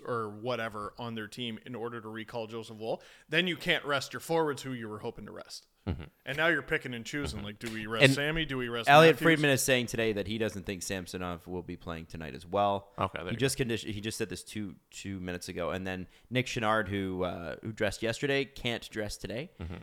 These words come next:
Speaker 3: uh, and was not on the ice in practice. We still don't know who the practice goalie was, but, uh,
Speaker 2: Wow.
Speaker 3: he was not on the ice in practice in Tampa.
Speaker 2: What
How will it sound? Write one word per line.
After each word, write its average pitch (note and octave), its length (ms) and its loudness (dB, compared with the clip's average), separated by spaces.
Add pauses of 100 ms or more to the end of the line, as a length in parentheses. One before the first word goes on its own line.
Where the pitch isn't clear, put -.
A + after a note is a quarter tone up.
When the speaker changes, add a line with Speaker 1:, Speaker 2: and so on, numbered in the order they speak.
(120)
Speaker 3:
uh, A2 220 8
and B2 180 2
was A#2 160 -2
not A#2 200 4
on A2+ 80 0
the A2 100 0
ice G2 160 -2
in F#2+ 60 -8
practice. F2+ 340 -4
We G2+ 80 -6
still G#2 220 -2
don't D#2+ 80 -4
know F2 100 -4
who G2+ 400 -4
the - 60 -10
practice F2 340 -8
goalie F#2+ 240 -4
was, G#2+ 400 -4
but, - 300 -10 (120)
uh, E2+ 440 -8
Speaker 2:
Wow. D#2+ 320 2
Speaker 3:
he A2 80 -6
was G2+ 100 -6
not G#2 160 -2
on G2 80 -4
the F2+ 100 -8
ice F2 140 -10
in - 60 -18
practice E2+ 340 -8
in E2+ 60 -4 (120)
Tampa. F#2 140 0
Speaker 2:
What D#3+ 120 12